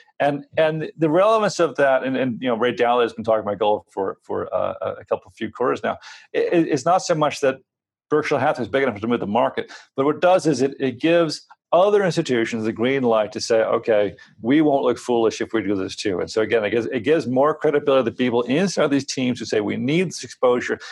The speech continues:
And the reason they need it is because they, they, they understand that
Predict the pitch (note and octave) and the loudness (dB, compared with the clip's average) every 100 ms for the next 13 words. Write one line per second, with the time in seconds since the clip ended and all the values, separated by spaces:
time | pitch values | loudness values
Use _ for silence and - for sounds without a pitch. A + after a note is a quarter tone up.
0 | - C#3 D#3 F#3 C#4+ D#4 D#3 C3+ C#3+ C3+ | -4 0 0 2 4 4 2 -2 0 -2
1 | A2+ - B2 C3+ A#2+ - - _ - D#3 | -4 -8 0 0 0 -8 -20 _ 0 0
2 | - - E3 E3+ E3 C3+ F3+ G#3+ - - | 0 2 2 2 0 2 2 2 -2 -2
3 | E3 D#3 C3 A2+ C3 B2 | 0 2 0 0 2 2